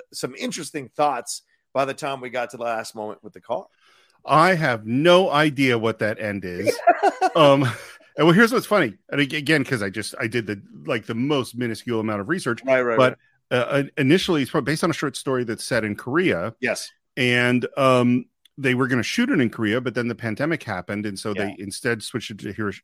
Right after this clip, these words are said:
Speaker 2: Hiroshima. And this is just the weird thing I wanted to bring up, and I had to look to check, is
Speaker 1: Yeah.
Speaker 2: that the, um, originally it was supposed to be a yellow Saab. And then they decided when they went to Hiroshima
Speaker 1: Oh.
Speaker 2: that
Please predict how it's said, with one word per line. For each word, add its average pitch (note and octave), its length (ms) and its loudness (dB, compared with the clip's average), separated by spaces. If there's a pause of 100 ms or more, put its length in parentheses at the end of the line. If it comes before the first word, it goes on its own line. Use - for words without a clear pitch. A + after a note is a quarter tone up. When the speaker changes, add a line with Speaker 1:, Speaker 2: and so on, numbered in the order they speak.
Speaker 2:
Hiroshima. C3 560 -6 (280)
And A#2+ 100 -8
this F3+ 140 0
is D#3+ 80 -8
just - 220 -8
the C#3+ 60 -2
weird A#2 300 0
thing A#2+ 160 -2
I A2 80 0
wanted A2 200 0
to G2+ 40 -12
bring B2 160 0
up, B2 140 2
and A2 80 -2
I A2 40 0
had B2 140 0
to A2+ 60 -6
look A2+ 220 -4
to G#2 60 -10
check, G2+ 360 -2 (260)
is C3 160 0
Speaker 1:
Yeah. A2 60 -10
Speaker 2:
that A#2 280 2 (240)
the, B2+ 380 0
um, A#2 440 0 (400)
originally C3 480 2
it - 20 -2
was E3 100 -4
supposed F#3+ 280 -6
to - 40 -20
be G3 120 -2
a G3 40 0
yellow G3 460 0
Saab. D2 460 -4 (840)
And A#2+ 160 0
then D3 140 2
they D3+ 120 2
decided D#3 720 0
when C3 200 0
they C3 120 -2
went B2 280 -6
to C3 120 -8
Hiroshima B2 920 -4 (120)
Speaker 1:
Oh. C#3 220 -18
Speaker 2:
that A#2 380 2